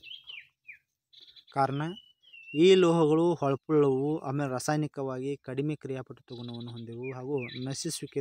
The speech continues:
ತುಂಬಾ ಕಡಿಮೆ ಇರ್ತದೆ. ಈ ಗುಣಗಳಿಂದ ಇವುಗಳನ್ನ ಆಭರಣ ತಯಾರಿಕೆಯಲ್ಲಿ ಬಳಕೆ ಮಾಡಲಾಗ್ತದೆ. ಸೋಡಿಯಂ, ಪೊಟ್ಯಾಷಿಯಂ ಮತ್ತು ಲಿ-, ಲಿಥಿಯಂಗಳನ್ನ ಎಣ್ಣೆಯಲ್ಲಿ ಸಂಗ್ರಹಿಸಿಡುವರು.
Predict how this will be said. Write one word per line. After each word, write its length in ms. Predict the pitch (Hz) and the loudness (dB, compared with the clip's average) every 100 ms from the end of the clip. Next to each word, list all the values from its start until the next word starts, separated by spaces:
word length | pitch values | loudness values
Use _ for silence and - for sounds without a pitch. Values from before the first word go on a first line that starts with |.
| - | -8
ತುಂಬಾ 360 | 127 131 139 160 | -12 -10 -4 -4
ಕಡಿಮೆ 440 | - 120 117 117 | -6 -14 -12 -14
ಇರ್ತದೆ. 460 | 110 - 110 110 127 | -16 -18 -18 -16 -10
ಈ 180 | 160 175 | -8 -8
ಗುಣಗಳಿಂದ 580 | 135 131 123 120 123 139 117 - - - _ - | -10 -12 -12 -12 -12 -12 -14 -18 -20 -20 _ -4
ಇವುಗಳನ್ನ 380 | 143 156 143 151 | 2 2 2 -2
ಆಭರಣ 640 | 131 123 139 156 156 151 | -4 -4 -2 -2 -4 -6
ತಯಾರಿಕೆಯಲ್ಲಿ 640 | - 123 120 - 120 135 | -8 -14 -14 -14 -14 -12
ಬಳಕೆ 360 | 143 113 - 120 | -12 -14 -16 -16
ಮಾಡಲಾಗ್ತದೆ. 680 | 113 110 110 - 113 107 - - _ - - _ - - _ _ _ _ _ _ _ _ _ _ _ _ _ _ _ _ _ _ _ - | -16 -16 -18 -20 -20 -20 -20 -20 _ -16 -16 _ -20 -20 _ _ _ _ _ _ _ _ _ _ _ _ _ _ _ _ _ _ _ -18
ಸೋಡಿಯಂ, 680 | - 151 151 160 175 190 196 | -2 2 4 6 6 4 0
ಪೊಟ್ಯಾಷಿಯಂ 880 | - 143 151 156 - 147 143 147 143 | -6 -2 2 2 2 -2 -2 -2 -4
ಮತ್ತು 320 | 127 - 135 | -8 -8 -8
ಲಿ-, 260 | 123 127 - _ | -6 -8 -10 _
ಲಿಥಿಯಂಗಳನ್ನ 800 | 131 131 160 156 156 135 123 120 135 143 | -10 -8 -2 -2 0 -2 -4 -6 -6 -8
ಎಣ್ಣೆಯಲ್ಲಿ 540 | 131 123 156 143 131 135 | -6 -4 -2 -2 -2 -4
ಸಂಗ್ರಹಿಸಿಡುವರು. 1040 | - 127 123 127 127 117 117 110 110 | -4 -8 -6 -6 -6 -8 -8 -10 -12